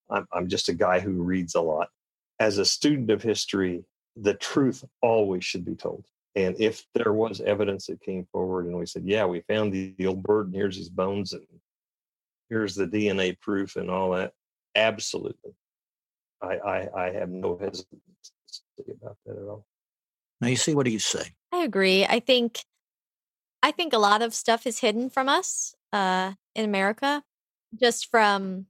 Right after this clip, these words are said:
Speaker 3: murder cases. I think police don't come forward with everything, which, while the case is open, I agree with. But I don't know. I, I, I have a journalistic view on that, where if, you know, we should, I feel like if the truth is out, then we should know.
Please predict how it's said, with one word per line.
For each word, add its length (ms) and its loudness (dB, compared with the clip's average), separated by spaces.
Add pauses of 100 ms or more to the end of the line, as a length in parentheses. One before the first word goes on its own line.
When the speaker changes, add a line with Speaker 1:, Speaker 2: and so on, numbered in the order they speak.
(120)
Speaker 3:
murder 300 4
cases. 520 4
I 100 6
think 320 -2 (200)
police 360 2
don't 240 0
come 200 -4
forward 320 2
with 120 -4 (140)
everything, 480 2
which, 220 4 (180)
while 280 4
the 100 0
case 260 -2
is 100 -8
open, 300 -2
I 120 -2
agree 260 -6
with. 180 -2 (100)
But 200 0 (480)
I 40 4
don't 200 4
know. 100 8
I, 160 6 (100)
I, 100 6 (180)
I 100 6
have 300 2
a 240 2 (100)
journalistic 640 2
view 220 4
on 140 2
that, 280 2
where 280 2
if, 360 -10 (640)
you 140 0
know, 160 0
we 260 0
should, 300 -2 (400)
I 40 -10
feel 160 6
like 200 4 (380)
if 200 0
the 80 -4
truth 320 0
is 140 0
out, 280 4
then 340 -4
we 100 -6
should 180 -8
know. 280 -4